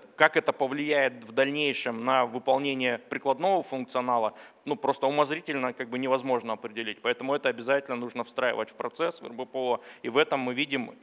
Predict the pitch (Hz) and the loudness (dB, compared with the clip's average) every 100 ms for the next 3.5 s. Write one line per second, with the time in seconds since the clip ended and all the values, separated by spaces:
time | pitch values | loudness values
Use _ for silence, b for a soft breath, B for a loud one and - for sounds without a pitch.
0 | - - - - 147 - 170 170 147 135 | -20 -20 -12 -8 -8 -4 -4 -4 -6 -2
1 | 123 110 127 131 143 156 117 127 123 123 | -2 0 -2 0 0 0 2 0 0 -4
2 | 120 123 117 110 - 117 143 127 117 - | -10 -8 -8 -10 -14 -12 -8 -6 -6 -8
3 | 123 - 127 120 117 | -10 -6 -2 -2 -4